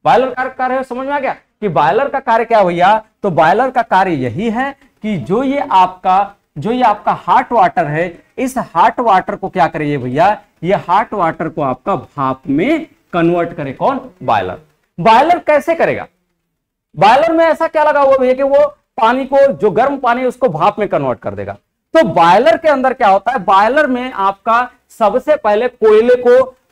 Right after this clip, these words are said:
अलग अलग खदानों से खोद करके क्या करते भैया? उसकी ढुलाई करते, जैसे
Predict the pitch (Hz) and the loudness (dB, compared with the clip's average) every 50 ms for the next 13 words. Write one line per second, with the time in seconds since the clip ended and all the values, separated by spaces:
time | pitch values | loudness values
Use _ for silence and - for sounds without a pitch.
0 | _ - 208 220 247 262 254 254 247 254 254 - - 202 196 190 185 180 196 220 | _ 2 4 4 6 6 4 4 2 2 0 -4 -4 -2 0 0 0 0 0 -2
1 | 226 - - 220 226 - _ - 185 208 220 226 220 240 226 - - 226 240 247 | -6 -8 -8 -10 -10 -12 _ -2 0 0 2 2 0 -2 -2 -4 -2 -2 -2 -2
2 | 247 - _ _ - 226 208 - 214 220 214 208 196 233 262 254 233 - - - | -2 -6 _ _ 0 0 0 2 -2 -4 -4 -4 -2 0 0 0 0 -2 -4 -6
3 | 262 214 165 160 175 165 131 117 117 - 107 107 - 165 170 185 170 - 226 233 | -6 -4 -4 -2 0 0 0 0 -2 -4 -6 -6 -6 -4 -4 -2 -2 -2 -4 -6